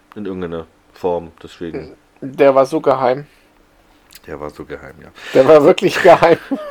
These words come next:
Speaker 2: <laughs>
Speaker 1: Ähm, dann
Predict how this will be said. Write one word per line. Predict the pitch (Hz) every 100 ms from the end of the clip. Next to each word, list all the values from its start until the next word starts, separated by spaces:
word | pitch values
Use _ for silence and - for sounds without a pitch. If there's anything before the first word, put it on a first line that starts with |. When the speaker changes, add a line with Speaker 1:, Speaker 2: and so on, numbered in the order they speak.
| - 719
Speaker 2:
<laughs> | 320 - 302 - - - _ - - - - - - -
Speaker 1:
Ähm, | 120 123 123 127 127 131 - _ _ _ _ _ _ _ _ _ - _ _ - - - -
dann | 117 120 120